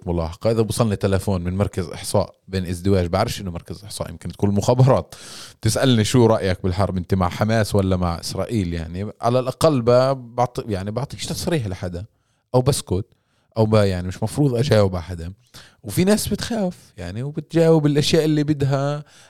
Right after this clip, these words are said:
آه، ما تعرضهاش لملاحقة. فبالتالي لا يعكس الحقيقة اللي فيها أنت كطلبة فلسطينيين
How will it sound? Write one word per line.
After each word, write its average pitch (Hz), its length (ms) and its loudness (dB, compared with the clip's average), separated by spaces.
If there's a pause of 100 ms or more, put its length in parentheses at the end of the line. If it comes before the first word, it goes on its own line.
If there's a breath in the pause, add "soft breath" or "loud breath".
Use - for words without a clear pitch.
آه، 117 60 -2
ما 117 100 0
تعرضهاش 127 600 4
لملاحقة. 95 520 -2
فبالتالي 127 560 0 (320 loud breath)
لا 131 220 4
يعكس 104 400 -4
الحقيقة 92 640 -6 (340 loud breath)
اللي 92 160 -6
فيها 120 360 -2
أنت 151 240 -8
كطلبة 131 720 -2
فلسطينيين 101 880 -8